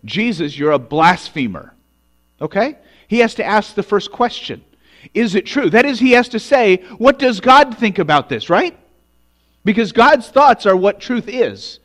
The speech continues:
And so he has to look and to understand from God's perspective, is this a true statement? And it's either yes or no. And if we find in the accusation that it is a true statement,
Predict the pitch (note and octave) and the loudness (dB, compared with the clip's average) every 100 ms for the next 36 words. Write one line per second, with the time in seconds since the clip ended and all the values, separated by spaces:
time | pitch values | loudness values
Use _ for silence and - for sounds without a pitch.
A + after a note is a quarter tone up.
0 | _ _ _ - G#3 B3 C#4 C4+ C#4 B3+ | _ _ _ -8 -2 0 0 0 -4 0
1 | D4+ D4 A3+ G#3+ B3 A3+ - C#4 C4 - | 0 0 0 2 0 -4 0 2 2 0
2 | G#3 D#3+ A3 C#4 C4 C4 - G#3+ F#3+ D#3 | -4 0 2 2 0 -6 -4 -2 -2 -4
3 | - A3 C4 C#4 A#3 B3 A3+ A3+ A3 - | -8 -10 -4 -2 -2 -4 0 -2 -2 -2
4 | C4+ A#3 - C4 B3+ - F3 G2 _ - | -2 -2 0 2 2 -2 -6 -6 _ -20
5 | - _ _ _ _ _ _ _ - G#3 | -20 _ _ _ _ _ _ _ -6 -2
6 | A3 A#3 A3 G3+ F#3 C4 - A#3+ B3+ B3+ | 2 4 4 4 2 0 -2 -2 0 -2
7 | F#2+ - _ _ _ _ _ _ _ _ | -4 -12 _ _ _ _ _ _ _ _
8 | _ A3+ A#3 D4 - C4+ - A3+ A3+ F3 | _ -4 0 -2 -2 -6 -2 0 2 0
9 | D#3+ G3 - _ _ - G3 G3+ G3+ G3 | -4 -10 -18 _ _ -8 -4 -2 -2 -2
10 | F3+ A#3 A3+ F#3 F#3 G#3+ C4 G3 - C4 | 2 2 0 -2 0 0 -2 -6 -6 -4
11 | A#3+ - B3 C#4+ C#3+ C3+ | -4 0 0 0 -4 -8